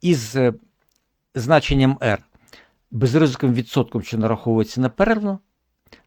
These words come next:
B в момент часу T буде дорівнювати Є в степені Р Т. Ціна акції, яка теж приймається в нульовий м-,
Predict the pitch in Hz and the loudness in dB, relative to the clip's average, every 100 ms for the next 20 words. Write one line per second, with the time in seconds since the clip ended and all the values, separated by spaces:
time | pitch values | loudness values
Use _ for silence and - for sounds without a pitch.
0 | _ _ 127 113 135 110 - - 120 120 | _ _ -4 4 4 4 -6 -4 0 2
1 | 117 104 - 107 - 113 - 214 214 _ | 2 0 -2 -4 -4 -6 -4 -4 -6 _
2 | - - 117 123 113 127 165 175 160 131 | -20 -12 -4 -2 2 2 2 -2 -2 -2
3 | 110 120 156 - 123 117 110 98 90 - | 0 2 0 0 -4 -2 -4 -2 -6 -8
4 | - _ _ _ _ _ _ _ _ _ | -20 _ _ _ _ _ _ _ _ _
5 | _ _ - - - _ _ _ _ _ | _ _ -20 -20 -20 _ _ _ _ _
6 | _ _ - - 175 190 240 117 110 - | _ _ -20 -8 0 2 4 4 0 -4
7 | - 95 - _ _ _ - 127 170 - | -10 -10 -12 _ _ _ -8 -2 0 2
8 | 147 - 135 127 127 113 107 107 - 131 | 2 2 0 2 4 2 0 -6 -4 2
9 | 127 143 131 127 - 131 127 | 4 6 4 2 -2 -6 -4